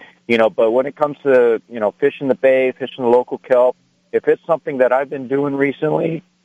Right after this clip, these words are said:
uh, you better bet you that I know what's going on as far as that bite.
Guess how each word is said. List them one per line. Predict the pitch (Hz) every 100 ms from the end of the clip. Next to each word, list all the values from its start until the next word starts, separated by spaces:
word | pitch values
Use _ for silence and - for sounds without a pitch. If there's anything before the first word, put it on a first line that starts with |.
| _ - 120
uh, | 131
you | 117 123 135
better | 147 139 120
bet | 131 135 127
you | 107
that | 107 107
I | 120
know | 113 113
what's | 110
going | - 110 107
on | 110 107
as | -
far | 117 107
as | 107
that | 107
bite. | - 170 165